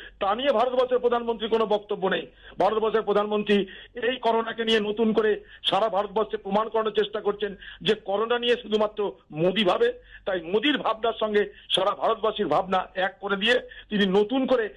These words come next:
আরেকটা রাজনীতির খেলা খেলছেন। আমি দায়িত্ব নিয়ে বলছি, আমি অধীর চৌধুরী মোদির কথা অনুযায়ী, নরেন্দ্র মোদী ভারতবর্ষের প্রধানমন্ত্রী, তার কথা অনুযায়ী মোমবাতি জ্বালাবো না।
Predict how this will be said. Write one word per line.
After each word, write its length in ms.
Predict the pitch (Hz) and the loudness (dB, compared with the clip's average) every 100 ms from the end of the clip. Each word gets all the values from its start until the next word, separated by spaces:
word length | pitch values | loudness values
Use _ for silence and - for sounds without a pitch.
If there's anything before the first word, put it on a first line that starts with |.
| - | -8
আরেকটা 460 | - 208 208 202 175 - | -4 -2 -2 -4 -6 -8
রাজনীতির 720 | 170 160 180 202 233 240 226 - - - - 202 214 214 190 190 - | -2 0 0 -2 -4 0 -2 -4 -20 -20 -2 0 2 0 -2 -4 -8
খেলা 260 | - 202 202 | -2 0 0
খেলছেন। 420 | 202 196 180 190 - - - | -2 -6 -2 -4 -6 -20 -6
আমি 280 | 165 214 220 | -4 -4 -2
দায়িত্ব 400 | 196 214 214 220 | -2 -2 -4 -2
নিয়ে 140 | 220 | -2
বলছি, 320 | 214 202 202 185 - | -2 -4 -4 -6 -6
আমি 300 | - 202 247 | -2 -2 0
অধীর 280 | 226 214 214 | 0 0 0
চৌধুরী 380 | 220 208 202 180 - - - - | 0 2 0 0 -4 -20 -20 -4
মোদির 520 | 170 202 214 247 - - | 2 2 4 0 -2 -8
কথা 200 | 202 185 | -8 -4
অনুযায়ী, 480 | 214 208 214 156 - - | -2 0 0 -2 -8 -2
নরেন্দ্র 420 | 185 208 220 226 | 0 0 0 0
মোদী 160 | 220 208 | 0 0
ভারতবর্ষের 500 | 175 208 190 190 202 | 0 0 -2 -2 -4
প্রধানমন্ত্রী, 560 | 196 190 185 208 185 - - - | -2 -2 -2 -2 -4 -4 -12 -8
তার 220 | 220 247 240 | -2 0 0
কথা 220 | 220 220 | -2 -2
অনুযায়ী 360 | 220 214 208 - - - | -2 0 -2 -10 -12 0
মোমবাতি 580 | 190 208 196 208 208 | 2 4 2 -2 -2
জ্বালাবো 360 | 151 160 180 190 | -2 0 0 0
না। 160 | 208 | -2